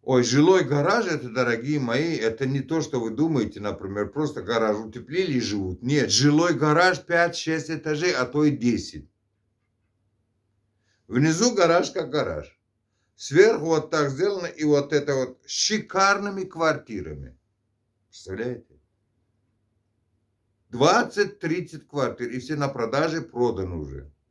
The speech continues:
И подключены канализация, электроснабжение, все, все. Жилой гараж. И что самое смешное, даже п-, свидетельство о праве собственности дают жилой гараж.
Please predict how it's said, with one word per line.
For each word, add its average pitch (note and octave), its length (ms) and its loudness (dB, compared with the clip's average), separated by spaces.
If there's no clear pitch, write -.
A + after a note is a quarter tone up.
И C#3 80 -6
подключены D#3+ 800 -2
канализация, C#3 1000 -2
электроснабжение, B2+ 1000 -10
все, - 320 -18
все. - 200 -18
Жилой D#3 420 4
гараж. A2 320 -4
И C#3+ 120 -8
что E3+ 160 -6
самое F3 500 -2
смешное, A2+ 640 -6
даже F3 340 2
п-, - 180 -18
свидетельство D#3 800 0
о - 20 0
праве C#3+ 240 0
собственности D3+ 500 -2
дают A2 240 2
жилой C3 400 2
гараж. F2+ 540 -6